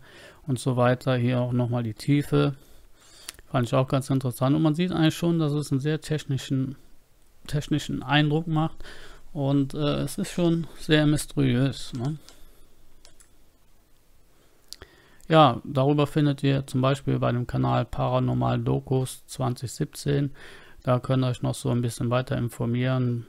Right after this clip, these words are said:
wie die das entdeckt haben und was die da so alles erforscht haben.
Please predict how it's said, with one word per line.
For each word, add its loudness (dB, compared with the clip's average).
wie -2
die -4
das -4
entdeckt -4
haben 0
und -4
was -4
die -8
da -2
so -4
alles -6
erforscht -2
haben. 0